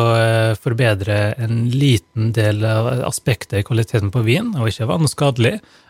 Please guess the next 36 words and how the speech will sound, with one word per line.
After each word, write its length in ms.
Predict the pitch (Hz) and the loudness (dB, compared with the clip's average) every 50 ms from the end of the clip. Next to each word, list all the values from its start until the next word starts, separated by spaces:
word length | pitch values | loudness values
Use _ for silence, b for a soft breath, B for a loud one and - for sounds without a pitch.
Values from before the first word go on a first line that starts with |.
| b - | b 0
Men 340 | 123 120 127 139 180 226 233 196 | 2 2 4 2 2 0 0 0
media 340 | 151 156 147 131 113 113 113 | 0 2 2 2 0 0 -2
tok 200 | - - 127 - | -4 -4 -6 -4
tak 240 | - 110 101 101 - | -2 -2 -2 -2 -2
i 60 | 160 | -4
det 100 | 185 208 | -2 -2
og 240 | 196 156 143 135 - | 0 0 0 -2 -4
fikk 180 | - 139 - - | -6 -10 -12 -8
fatt 240 | - 139 - - - | -8 -8 -6 -2 -2
i 20 | 135 | -2
at, 180 | 123 - - 139 | -2 -2 0 0
eh, 200 | 120 123 117 95 | 0 0 0 0
her 200 | - 110 107 123 | 0 -2 -2 -2
så 200 | - - 131 117 | -2 -4 -4 -2
brukes 320 | 143 151 143 - 131 - | 0 -2 0 -2 -4 -4
det 140 | - 127 - | -4 -4 -6
frostvæske. 680 | - 135 156 139 - - 123 104 - - - 165 196 170 - _ - 113 | -4 -2 -4 -4 -2 0 -2 -2 0 -2 -2 -2 -4 -4 -8 _ -8 -2
Du, 340 | 113 117 117 123 120 123 - | 0 2 2 2 2 0 0
det 140 | 120 123 | 2 2
er 40 | 127 | 2
en 40 | 147 | 2
liten 220 | 165 156 - 139 | 0 0 2 2
del 180 | 135 123 123 135 | 2 2 2 2
i 40 | 135 | 2
vinen, 280 | 135 135 120 120 131 | 2 2 2 2 0
så 180 | - - - 131 | 0 0 0 0
du 80 | 120 120 | 0 0
kan 220 | - 135 131 156 | 0 0 0 2
drikke 240 | 160 147 143 - - | 0 0 -2 -4 -4
frostvæske. 560 | - 165 - - - 143 - - - 254 247 | -4 -6 -4 -2 -4 -4 -4 -4 -6 -10 -10
Det 300 | - _ _ _ _ - | -12 _ _ _ _ -6
ble 80 | 113 113 | -4 -4
en 40 | |
skandale, 600 | 110 - - 113 123 139 - 95 175 - 202 214 b b b b b b _ | -4 -2 -2 0 2 2 2 2 2 0 0 -2 b b b b b b _
og 240 | 131 123 120 117 120 | 0 2 2 2 0
østerriksk 540 | - 151 - - - 131 131 - - - - | 0 -2 -2 -2 -2 -4 -4 -4 -6 -4 -2